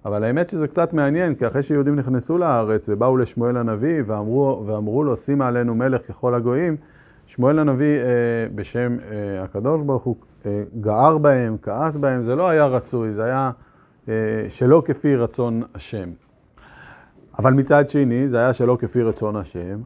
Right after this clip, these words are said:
אבל הוא מינה מלך. אז יש כאן איזשהו משהו, מינוי מלך זאת מצווה רמה ונישאה, שמחויבים בה מיד בכניסתם לארץ, או שיש בה איזושהי גנאי?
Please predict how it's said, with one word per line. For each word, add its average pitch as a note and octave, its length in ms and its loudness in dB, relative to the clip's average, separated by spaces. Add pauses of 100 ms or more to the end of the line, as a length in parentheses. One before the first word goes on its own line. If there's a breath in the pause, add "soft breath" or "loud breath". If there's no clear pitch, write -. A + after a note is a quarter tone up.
אבל G2+ 200 0
הוא B2 120 4
מינה D#3+ 300 4
מלך. C3+ 520 0 (340)
אז A#2+ 120 -6
יש G3 140 -4
כאן G3+ 160 -4
איזשהו D#3 360 0
משהו, D#3+ 460 2 (220)
מינוי D3+ 280 4
מלך E3 340 4
זאת A#2+ 240 -2
מצווה B2+ 380 0
רמה C3 420 0
ונישאה, B2 720 0 (400 soft breath)
שמחויבים B2 640 4
בה C#3 80 4
מיד B2+ 280 4
בכניסתם B2 640 -2
לארץ, D3+ 400 0
או D3 60 2
שיש D#3+ 280 2
בה D#3+ 100 4
איזושהי D#3+ 360 0
גנאי? D3+ 440 2